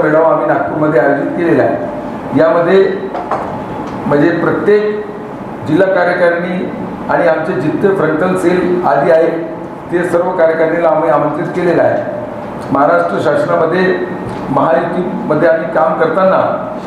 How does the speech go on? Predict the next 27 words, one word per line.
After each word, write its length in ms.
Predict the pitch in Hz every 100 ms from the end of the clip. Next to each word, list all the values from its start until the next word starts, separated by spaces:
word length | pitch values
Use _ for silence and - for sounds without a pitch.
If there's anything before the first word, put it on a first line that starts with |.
| - - -
शासनाचे, 720 | 143 147 147 170 190 185 190 190 - - - - - -
शासनाने 460 | - - 180 180
जे 120 | 180
काम 240 | 185 170 170
केलेले 400 | 170 175 180 180
आहे, 460 | 170 170 170 - - - - -
शासनाने 840 | 156 147 - 185 180 - 180 - 170
ज्या 260 | - 170 170
पद्धतीनं 560 | 170 170 170 180 180 185 175 - - - - -
आज 220 | 147 165 151
महाराष्ट्रामध्ये 1000 | 156 170 160 165 160 175 139 - - - - - -
शासनाची 460 | 143 - 180 170 175
जी 200 | 190 190 - -
चांगली 240 | 156 - 202
परिस्थिती 580 | 214 190 - 196 185
आहे, 440 | 170 143 - - - - - -
त्या 120 | 170 170
वतीने 360 | 165 165 180
आम्ही 260 | 165 - -
सर्व 280 | 170 175 175
मिळून 520 | 175 202 180 - - - - -
राष्ट्रवादी 580 | 143 151 196 170 170 180
काँग्रेसचे 420 | 160 170 170 190
नेते 320 | 165 160 180
माननीय 360 | 160 156 160 170
अजितदादा 400 | 170 160 160 170
पवार 540 | 165 165 175 - -